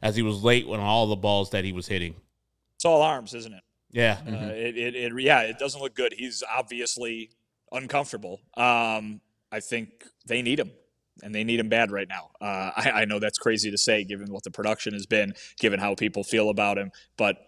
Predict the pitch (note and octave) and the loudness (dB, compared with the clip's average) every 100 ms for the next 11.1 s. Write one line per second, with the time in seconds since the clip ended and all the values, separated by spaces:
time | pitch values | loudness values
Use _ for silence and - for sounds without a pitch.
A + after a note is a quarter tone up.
0 | _ G#2+ G#2+ F#2+ - A2+ A2+ A2+ G#2+ F#2+ | _ -2 0 0 -4 -2 0 0 0 -2
1 | F#2 - G#2 G2 F#2 F2+ F#2+ G#2+ - A2 | -6 -2 -2 0 -2 -4 -4 0 4 6
2 | G#2+ G2+ G#2+ G#2+ G2 F#2+ - G#2 A2 A2+ | 4 2 -4 -6 -10 -12 -12 -6 -4 -2
3 | G#2 G2+ F#2+ F#2 G2+ F#2+ F2+ G#2+ F#2+ - | -2 -4 -8 -8 -8 -4 2 2 2 4
4 | A2+ G#2 F#2+ E2+ G2 - F2+ D#2 - G#2+ | 6 6 2 0 -2 -4 -10 -12 -6 -2
5 | A2 B2 G#2+ C3 A#2+ A2+ G#2+ G2+ A2 G#2+ | 2 4 6 6 6 2 -4 -6 -6 -6
6 | - - - - - E3 E3 D#3 D#3 D#3 | -8 -14 -20 -6 4 4 4 0 0 0
7 | D3 - D#3+ D3 C3 D#3 C3+ C3+ C#3 B2 | -2 -4 -8 -6 -2 -2 0 -2 -2 -2
8 | C3+ A#2 A#2+ A#2 A#2 A2+ A2 A2+ A2+ G2+ | -4 -4 -10 -10 -8 -8 -8 -6 -6 -8
9 | F#2+ G2+ G2+ - - F#2 - - A2+ G2+ | -10 -10 -10 -12 -8 -10 -2 2 2 2
10 | F#2+ G2+ F#2+ - G#2+ - G#2+ A2 - A2 | 0 -2 -2 -2 -2 0 0 0 2 0